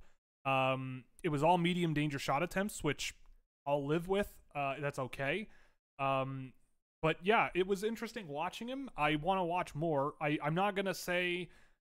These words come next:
that the production is like, "Oh my God, he's the greatest player in the draft," 'cause he's two points per game or whatever in the M H L. Lokomotiv Yaroslavl is a very, very good team, and he is a big reason why they're so good.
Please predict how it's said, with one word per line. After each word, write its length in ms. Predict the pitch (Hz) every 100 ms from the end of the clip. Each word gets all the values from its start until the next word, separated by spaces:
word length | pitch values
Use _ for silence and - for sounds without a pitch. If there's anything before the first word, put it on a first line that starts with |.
| _ _ -
that 180 | 156 147
the 80 |
production 560 | 151 165 147 160 208 196
is 160 | 170 147
like, 200 | 143 180
"Oh 100 | 190
my 140 | 151
God, 300 | 127 160 147
he's 160 | 139 135
the 80 |
greatest 600 | 123 123 156 165 160 - -
player 320 | - 165 160
in 100 | 147
the 60 |
draft," 380 | 143 151 143 143
'cause 160 | 147 131
he's 220 | 127 -
two 180 | - 165
points 240 | 165 156
per 100 | -
game 220 | 143 147
or 60 | 139
whatever 340 | 135 127 131
in 60 | 127
the 100 | 131
M 100 | 127
H 200 | 120 -
L. 240 | 143 117 - - _ _ -
Lokomotiv 480 | 214 214 202 190 151
Yaroslavl 600 | 170 135 170 151 143 135
is 60 |
a 80 | 127
very, 260 | 143 143 131
very 260 | 143 127
good 260 | 120 147 113
team, 400 | 151 131 117 113 -
and 220 | 151 139 127
he 120 | 196
is 140 | 170
a 100 | 156
big 340 | 139 120 147 127
reason 260 | 147 135 127
why 180 | 131
they're 140 | 127 117
so 200 | - 117
good. 360 | 151 139 113